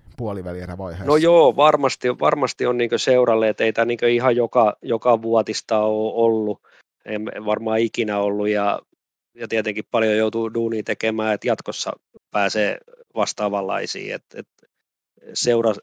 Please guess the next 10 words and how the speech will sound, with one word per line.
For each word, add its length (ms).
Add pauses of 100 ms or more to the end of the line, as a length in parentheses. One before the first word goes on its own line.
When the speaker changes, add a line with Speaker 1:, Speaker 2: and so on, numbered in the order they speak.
Speaker 2:
seura 340
saa 240
ihan 300
hyvää 360 (720)
hyvää 220
mainosta 540
ja 120
boostia 600
tosta 340
noin, 340